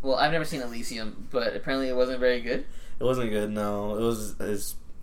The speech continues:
Speaker 2: on his downward spiral right there. Then Chappie wasn't good.
Speaker 1: <laughs> He only did one good movie.
Speaker 2: Yeah, that's true.
Speaker 1: So you're not excited for this?
Speaker 2: Nah, son.
Speaker 1: You excited for this?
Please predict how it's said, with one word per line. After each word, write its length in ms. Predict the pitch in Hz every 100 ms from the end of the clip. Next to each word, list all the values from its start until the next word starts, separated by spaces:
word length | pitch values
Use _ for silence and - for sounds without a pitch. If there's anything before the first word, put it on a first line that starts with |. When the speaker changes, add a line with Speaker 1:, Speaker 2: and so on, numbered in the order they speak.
| -
Speaker 2:
on 160 | 107 104
his 120 | 98
downward 540 | - 101 98 101 98
spiral 460 | 98 101 101 101 101
right 200 | 107 107
there. 300 | 107 107 107 - - -
Then 100 | -
Chappie 340 | - 104 104
wasn't 260 | 104 101 107
good. 300 | 107 110 - - -
Speaker 1:
<laughs> 100 | - - - -
He 80 | 175
only 100 | 160
did 160 | 135 120
one 180 | 120 117
good 140 | 113
movie. 300 | 113 110 - - - - -
Speaker 2:
Yeah, 240 | - - 285 - - - -
that's 120 | - -
true. 140 | 135 - - - - - -
Speaker 1:
So 160 | - -
you're 140 | 113
not 100 | 107
excited 320 | 107 107 110
for 80 | 107
this? 300 | 107 - - - -
Speaker 2:
Nah, 220 | 117 147 131 - -
son. 260 | - 127 - - - - -
Speaker 1:
You 120 | -
excited 260 | 107 110 110
for 80 | 113
this? 320 | 117 -